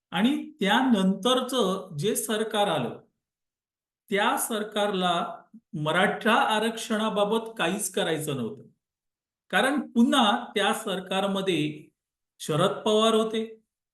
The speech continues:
उद्धव ठाकरे होते, काँग्रेस होते. शरद पवार हे पूर्वी काँग्रेसचेच एक घटक होते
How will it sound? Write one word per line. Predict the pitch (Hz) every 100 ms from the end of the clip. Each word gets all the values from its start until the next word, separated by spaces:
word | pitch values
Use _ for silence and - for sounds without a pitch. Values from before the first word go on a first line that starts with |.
| _ _ _ _ 156
उद्धव | 147 - 175 226
ठाकरे | 226 233 226 226
होते, | 214 214 214 - - -
काँग्रेस | 208 196 240 320 240
होते. | 165 - _ _ _ _ _ _ _ _ _ _ _ _ _ _ -
शरद | - 202 294 -
पवार | 285 269 269 277 - - _ _ _
हे | 208 226 - - -
पूर्वी | 202 214 254
काँग्रेसचेच | - 165 160 180 226 233 285 285
एक | 269 202
घटक | 202 220 226
होते | 208 175 139 139 -